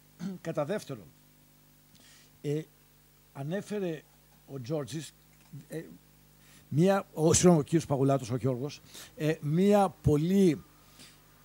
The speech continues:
ενδιαφέρουσα διάσταση, ότι τα οδη-, τα δημοψηφίσματα οδηγούν σε αντιελιτισμό. Είναι προφανές,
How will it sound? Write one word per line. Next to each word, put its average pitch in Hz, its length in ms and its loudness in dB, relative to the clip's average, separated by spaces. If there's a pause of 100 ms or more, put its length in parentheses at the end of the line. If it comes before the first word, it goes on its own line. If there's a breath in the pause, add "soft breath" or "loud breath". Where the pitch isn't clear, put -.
(720)
ενδιαφέρουσα 165 800 2
διάσταση, 143 720 -6 (520 loud breath)
ότι 156 540 -2
τα 160 100 2
οδη-, 151 260 0 (200)
τα 151 140 -2
δημοψηφίσματα 175 800 2
οδηγούν 156 300 0
σε 165 180 2
αντιελιτισμό. 147 880 0 (640 loud breath)
Είναι 196 200 -6
προφανές, 156 640 -8